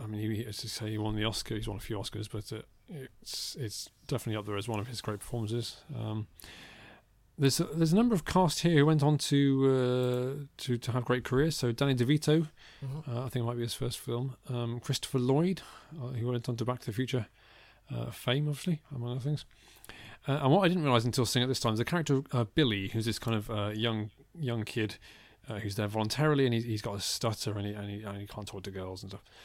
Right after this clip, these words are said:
Speaker 1: Um, he, I thought he was absolutely fantastic, actually. I think really, really good performance. He then played Wo-, played Wormtongue in Lord of the Rings.
Speaker 2: Oh,
Speaker 1: uh,
Speaker 2: really?
Speaker 1: many
Speaker 2: Wow.
Speaker 1: years later, which I thought was cool.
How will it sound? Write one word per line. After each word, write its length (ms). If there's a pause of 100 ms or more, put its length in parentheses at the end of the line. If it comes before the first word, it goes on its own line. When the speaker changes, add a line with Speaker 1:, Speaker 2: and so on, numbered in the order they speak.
(280)
Speaker 1:
Um, 600
he, 720 (220)
I 100
thought 200
he 80
was 100
absolutely 420
fantastic, 500
actually. 280
I 60
think 180
really, 340
really 240
good 160
performance. 300 (360)
He 380
then 440
played 260
Wo-, 240
played 240
Wormtongue 640 (160)
in 120
Lord 180
of 20
the 80
Rings. 340 (540)
Speaker 2:
Oh, 100
Speaker 1:
uh, 40
Speaker 2:
really? 360
Speaker 1:
many 200
Speaker 2:
Wow. 40
Speaker 1:
years 200
later, 220
which 160
I 40
thought 160
was 100
cool. 240